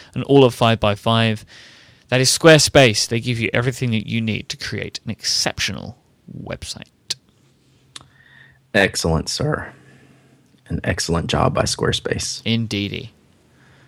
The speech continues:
Speaker 2: All right, so on a, changing the topic completely, but, um, still, still a little bit of a,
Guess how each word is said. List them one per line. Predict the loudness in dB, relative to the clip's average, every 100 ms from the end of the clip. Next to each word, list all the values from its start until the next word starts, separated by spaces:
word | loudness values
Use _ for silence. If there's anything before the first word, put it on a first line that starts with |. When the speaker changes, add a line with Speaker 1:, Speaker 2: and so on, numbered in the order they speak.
| _ _ _ _ _ _ 6
Speaker 2:
All |
right, | 6 6
so | 6 8
on | 8
a, | 8 8 6 4 -4 _ _ _ -4
changing | 2 4 4 6
the | 4
topic | 4 2 2 -2
completely, | -4 -8 -10 -2 2 2 2 0 0 2 0 -2 -12 _ 4
but, | 4 4 4
um, | 6 6 4 0 -8
still, | -4 4 8 6 4 -8 _ -8
still | 0 6
a | 8
little | 10 8
bit | 6 6
of | 4 6
a, | 6 6 4